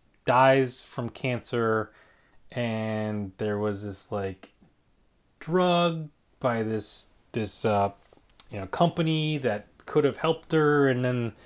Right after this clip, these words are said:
it got delayed because, uh, it was a, there was, like, it was too expensive, but, like, the, the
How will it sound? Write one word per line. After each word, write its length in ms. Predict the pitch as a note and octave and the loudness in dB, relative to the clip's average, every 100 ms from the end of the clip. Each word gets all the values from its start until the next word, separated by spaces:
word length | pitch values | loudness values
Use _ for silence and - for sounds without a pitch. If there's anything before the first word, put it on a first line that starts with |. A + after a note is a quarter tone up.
| - - - | -20 -20 -8
it 140 | A#2 | -4
got 200 | - A2+ - | 0 0 0
delayed 760 | B2 D#3+ E3 D#3 D3+ D3+ C#3 | 4 6 8 6 4 2 0
because, 680 | B2 - B2+ A#2+ A2 G#2+ - - _ _ _ _ _ _ _ | -4 2 4 4 2 -6 -12 -20 _ _ _ _ _ _ _
uh, 460 | A#2 A2 G#2+ G#2 G2+ - _ _ | -4 -4 -2 -4 -6 -12 _ _
it 160 | A#2+ A#2 | -10 -4
was 260 | A2+ G#2+ | -4 -2
a, 260 | A2 G#2+ G2 _ _ _ _ - B2+ | -2 -2 -4 _ _ _ _ -20 -10
there 120 | - A#2 | -2 0
was, 100 | G#2+ | 0
like, 180 | G#2 | -2
it 100 | A2 | -2
was 120 | G#2 G#2 | -4 0
too 140 | D3+ | 2
expensive, 580 | C3+ F#3 E3+ - D#3+ C#3 | 2 2 2 6 6 6
but, 180 | A#2+ A2+ | 2 2
like, 220 | G#2 - | -2 0
the, 360 | G#2+ G2+ G2+ G#2 _ | -4 -2 -8 -12 _
the 240 | A2+ G2 | -4 -4